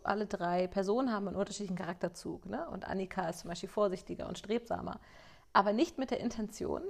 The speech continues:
dass die Kinder so sein sollen wie Annika. Und das ist das, was mich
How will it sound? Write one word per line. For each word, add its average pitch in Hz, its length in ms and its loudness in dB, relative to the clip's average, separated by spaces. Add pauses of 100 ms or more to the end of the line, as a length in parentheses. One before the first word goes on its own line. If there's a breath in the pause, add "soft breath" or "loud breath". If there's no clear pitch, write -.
dass 202 240 2
die 208 120 0
Kinder 208 640 -2
so 190 160 -2
sein 165 340 -2
sollen 165 380 -4
wie - 100 -4
Annika. - 560 0 (360 loud breath)
Und 202 180 0 (100)
das 262 220 6
ist - 140 -4
das, 185 180 2
was 180 160 -2
mich 240 240 0